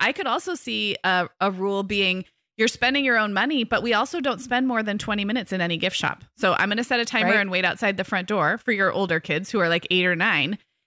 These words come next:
Speaker 1: And I'll see you out here in twenty minutes, whether or not you decide to purchase something, 'cause nothing is more aggravating than a kid who's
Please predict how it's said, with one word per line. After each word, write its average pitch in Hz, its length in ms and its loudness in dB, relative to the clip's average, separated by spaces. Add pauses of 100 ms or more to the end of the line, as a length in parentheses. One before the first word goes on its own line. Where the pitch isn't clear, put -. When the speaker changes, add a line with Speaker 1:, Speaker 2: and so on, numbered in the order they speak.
(180)
Speaker 1:
And 202 160 2
I'll 196 140 4
see 240 180 -2
you 240 100 2
out 226 140 2
here 240 120 0
in 220 80 -4
twenty 202 240 -2
minutes, 220 280 -2
whether 202 320 2
or - 60 2
not 196 200 0
you 185 120 -4
decide 175 320 -4
to 170 60 -8
purchase 180 360 -10
something, 156 320 -8
'cause 214 220 -4
nothing 240 400 0
is 233 120 0
more 214 160 -2
aggravating 180 540 0
than 165 140 -2
a 165 40 -6
kid 175 220 -2
who's 170 200 -6